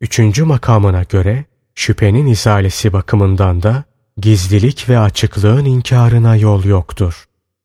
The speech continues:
Çünkü iki tarafı da tevatüre dayandığı ve hiçbirinde şüphe etmediğin halde Mekke ile Fedek'in Hazreti Musa aleyhisselam ile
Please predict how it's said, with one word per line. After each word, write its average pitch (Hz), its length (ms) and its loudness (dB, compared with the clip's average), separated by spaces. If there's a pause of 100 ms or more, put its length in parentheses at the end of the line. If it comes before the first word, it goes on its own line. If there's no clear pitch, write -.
Çünkü 104 420 0
iki 95 220 -4
tarafı 95 440 -2
da 113 260 -2 (320)
tevatüre 104 640 0
dayandığı 98 720 0 (360)
ve 110 140 2
hiçbirinde 127 600 0
şüphe 107 320 -2
etmediğin 107 580 0
halde 95 500 -2 (360)
Mekke 135 400 0
ile 120 240 2
Fedek'in 107 760 -2 (300)
Hazreti 117 600 0
Musa 110 420 0
aleyhisselam 98 1000 0
ile 101 320 -2